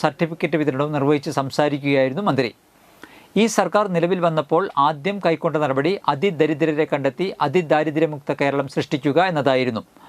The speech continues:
അവരെ കണ്ടെത്തുന്നതിനായി സംസ്ഥാന സർക്കാർ മുന്നോട്ട് വച്ച ഒരേയൊരു പേര് കുടുംബശ്രീയുടെയും. ലോകത്തിന് മാതൃകയാകുന്ന അതിദാരിദ്ര്യമുക്ത സംസ്ഥാനമായി നവംബർ ഒന്നിന് കേരളം മാറും. ഇത്തരത്തിൽ ഏറ്റെടുത്ത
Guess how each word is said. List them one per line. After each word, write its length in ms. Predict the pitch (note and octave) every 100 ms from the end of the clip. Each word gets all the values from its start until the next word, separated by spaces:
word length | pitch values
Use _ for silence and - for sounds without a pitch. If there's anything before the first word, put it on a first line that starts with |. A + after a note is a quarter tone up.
| - - - - C#3+
അവരെ 200 | D3 E3 D#3
കണ്ടെത്തുന്നതിനായി 680 | D3 D#3 E3 D#3 D3+ D3 G3+ D#3
സംസ്ഥാന 360 | C#3+ - E3 D#3
സർക്കാർ 240 | D#3 D#3 C#3+
മുന്നോട്ട് 260 | D3 D3 C#3 D3
വച്ച 140 | C#3 E3+ -
ഒരേയൊരു 320 | C#3 D#3 D#3 D3
പേര് 280 | D3 C#3+ C3+ - _ - - _ -
കുടുംബശ്രീയുടെയും. 800 | D#3+ D#3 D3+ D#3 C#3+ C3+ B2 A2 - _ _ _ _ - - - E3
ലോകത്തിന് 420 | G3+ A3 A#3+ G#3+ F#3
മാതൃകയാകുന്ന 680 | F#3 G3 F3+ F3+ E3 E3 F#3+ - D3+
അതിദാരിദ്ര്യമുക്ത 1080 | D3 G#3+ E3+ D#3 D#3+ E3+ E3 E3+ D#3 - D#3 C#3 -
സംസ്ഥാനമായി 680 | D#3+ D3 - E3 D#3+ D#3 F3+ G3+ D3
നവംബർ 320 | D#3 E3 D#3+ -
ഒന്നിന് 220 | D3 C#3+ C#3 C3+
കേരളം 280 | C3+ D3+ F3+
മാറും. 200 | A#2+ G#2 - _ _ - - C3+
ഇത്തരത്തിൽ 360 | E3+ D3+ D#3+ D3+ -
ഏറ്റെടുത്ത 360 | C#3+ D#3+ D3 C#3+